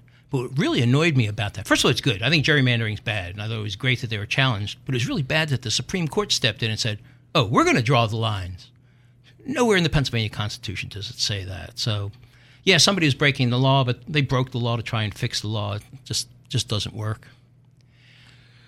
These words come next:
Now, the split line approach, when you look at that, I mean, I actually sat there and tried to draw some lines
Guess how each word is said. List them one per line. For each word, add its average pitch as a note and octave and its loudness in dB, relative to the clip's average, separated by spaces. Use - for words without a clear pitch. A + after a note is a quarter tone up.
Now, E3+ 4
the E3 2
split - 4
line B2+ 4
approach, - -4
when C#3 0
you D3 2
look G3+ -2
at - -4
that, D3 2
I F3 -4
mean, G3+ -6
I C4 4
actually G#3+ 0
sat F#3+ 0
there C#3 2
and G#2+ -2
tried C3+ 4
to A#2+ -4
draw B2+ -2
some A#2 0
lines A2 -4